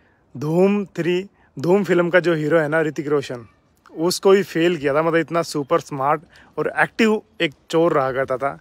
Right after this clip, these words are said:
जिसका नाम जानी चोर। शायद हरियाणा के लोग और यूपी के लोग तो, मेरे भाई, और राजस्थान के लोग तो सब जानते होंगे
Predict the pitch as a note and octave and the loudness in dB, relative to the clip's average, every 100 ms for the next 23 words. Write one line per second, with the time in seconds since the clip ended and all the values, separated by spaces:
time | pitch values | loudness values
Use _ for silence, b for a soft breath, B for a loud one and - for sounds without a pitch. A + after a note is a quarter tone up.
0 | _ D3 C#3+ D#3+ D3+ D#3 D3+ D3+ D#3 E3 | _ -10 -4 -2 0 -2 0 -2 0 -2
1 | D#3 D3+ D#3+ F3 b b b - D3+ D#3 | 0 0 0 -4 b b b -2 0 2
2 | C#3+ C#3+ D3 D#3+ D#3 D#3+ D#3 D#3 D3+ D3+ | 0 -2 0 0 0 2 2 2 0 -2
3 | D#3 - D#3+ D#3 D3+ C3+ D3+ D3 C#3 C#3 | -4 -2 -2 2 0 0 -4 -2 0 -2
4 | D3+ C#3+ D3 - D3 D3 C#3 D3+ B2 - | -2 -2 -2 -2 -2 -2 -2 -4 -4 0
5 | F#3+ D#3 D#3+ D#3+ E3+ D3 D#3+ | 2 4 2 2 0 2 2